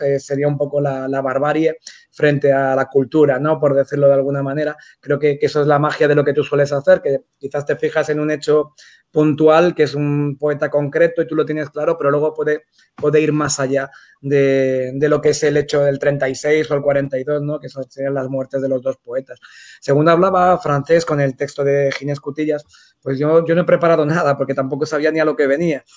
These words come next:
<laughs> Entonces, bueno, pero me, me ha venido a la cabeza un texto de Cortázar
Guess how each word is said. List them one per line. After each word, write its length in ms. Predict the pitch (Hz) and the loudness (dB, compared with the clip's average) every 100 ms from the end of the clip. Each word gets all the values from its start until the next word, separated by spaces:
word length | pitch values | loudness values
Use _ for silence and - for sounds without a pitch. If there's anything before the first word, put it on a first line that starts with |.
| - | -20
<laughs> 240 | - - - | -18 -10 -6
Entonces, 480 | 147 165 165 156 151 | -4 0 2 2 0
bueno, 180 | 165 147 | 0 -2
pero 140 | 143 | -4
me, 180 | 147 147 | -4 -4
me 100 | 156 | -4
ha 40 | 165 | 0
venido 300 | 170 180 180 | 2 4 2
a 20 | |
la 120 | 170 | 2
cabeza 420 | 165 165 175 170 - _ _ - | 0 -2 -2 -6 -8 _ _ -12
un 180 | 175 156 | -10 -4
texto 280 | 175 - 165 | -4 0 0
de 100 | 151 | 2
Cortázar 600 | 139 127 180 156 143 | 0 0 -4 -4 -10